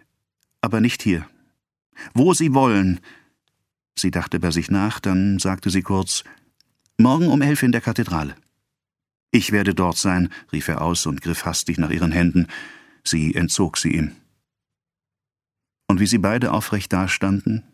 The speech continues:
sie mit gesenktem Kopf vor ihm, da beugte er sich über sie und drückte einen langen Kuss auf ihren Nacken. "Sie sind toll, ach, Sie sind toll", rief sie und lachte mit einem eigentümlichen tiefen Klange leise auf,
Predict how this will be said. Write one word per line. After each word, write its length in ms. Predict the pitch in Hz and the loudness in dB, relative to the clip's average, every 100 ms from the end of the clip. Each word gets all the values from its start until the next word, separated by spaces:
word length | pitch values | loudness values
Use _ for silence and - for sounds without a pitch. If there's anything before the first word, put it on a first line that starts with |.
| _ _ | _ _
sie 300 | - 95 98 | 0 2 4
mit 240 | 98 85 - | 2 0 -2
gesenktem 520 | 85 85 92 92 85 | 0 0 0 0 -2
Kopf 180 | - 90 | -2 -6
vor 380 | - - 90 - | -6 -2 -2 0
ihm, 280 | 92 90 95 - - - - _ _ _ _ | 2 2 2 -6 -18 -20 -20 _ _ _ _
da 240 | - 98 | -4 -2
beugte 420 | 90 95 107 - 98 | 0 0 -2 -2 -2
er 120 | 107 | 0
sich 200 | 110 - | -2 0
über 280 | 107 110 110 | 0 0 2
sie 180 | 127 | 2
und 180 | 123 107 | 2 0
drückte 380 | 107 - - 107 | -2 -4 -4 -2
einen 220 | 104 101 | 0 2
langen 420 | 95 87 92 98 | 2 2 2 0
Kuss 300 | - 92 - | -2 -2 -2
auf 160 | - - | -6 -6
ihren 220 | 71 71 | -4 -4
Nacken. 300 | 71 - - - _ _ _ _ _ _ _ - - - - | -4 -6 -12 -18 _ _ _ _ _ _ _ -20 -20 -20 -16
"Sie 280 | - - 98 | -8 -4 -2
sind 260 | - 98 - | -2 -2 -2
toll, 420 | - 98 98 87 - - | 0 2 2 0 -4 -10
ach, 320 | - 107 - - - | -4 -2 -2 -6 -10
Sie 200 | - - | -6 -4
sind 240 | - 143 - | 0 -2 0
toll", 320 | 160 180 123 - - _ _ 80 | 0 2 0 -4 -20 _ _ -6
rief 180 | 78 | -4
sie 300 | - 82 76 - | -2 -2 -2 -4
und 160 | - 80 | -8 -4
lachte 300 | 87 - 90 | -4 -2 0
mit 160 | 80 | 0
einem 200 | 82 80 | 0 -2
eigentümlichen 640 | 85 87 90 87 87 87 82 | 0 0 -2 0 0 0 -2
tiefen 380 | - 104 - 90 | 0 0 0 0
Klange 320 | 95 95 95 | 0 0 2
leise 440 | 85 90 95 87 | 2 0 0 -2
auf, 300 | 90 90 92 | 0 0 0